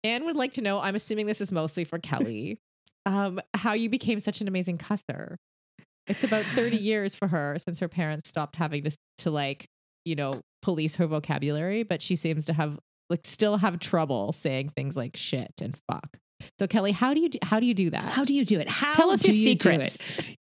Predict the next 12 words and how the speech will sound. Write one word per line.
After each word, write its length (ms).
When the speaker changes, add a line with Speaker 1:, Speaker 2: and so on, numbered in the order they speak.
Speaker 2:
Uh, 560
so 120
it 120
is 140
actually 240
funny 320
though, 180
'cause, 120
like, 100
my 180
parents 280
never, 500